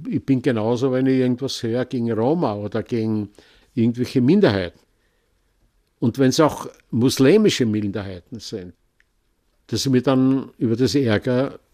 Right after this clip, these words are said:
Zum Beispiel ein Nachbar von mir hat mir einmal gesagt,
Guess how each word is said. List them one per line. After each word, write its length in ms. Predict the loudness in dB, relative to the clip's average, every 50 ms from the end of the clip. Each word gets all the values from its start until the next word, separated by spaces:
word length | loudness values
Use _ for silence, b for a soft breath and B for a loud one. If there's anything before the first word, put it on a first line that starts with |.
| _ _ -20 _ _ _ _ _ _ _ _ _ _ _ _ _
Zum 240 | -14 -8 -2 0 0
Beispiel 300 | 0 2 4 4 6 6
ein 100 | 6 4
Nachbar 420 | 4 4 2 0 -2 -2 -2 0
von 180 | 2 4 4 4
mir 220 | 6 4 4 4
hat 80 | 4 2
mir 120 | 0 0
einmal 180 | 2 2 0 0
gesagt, 420 | -2 -2 -2 -2 -2 -4 -10 -20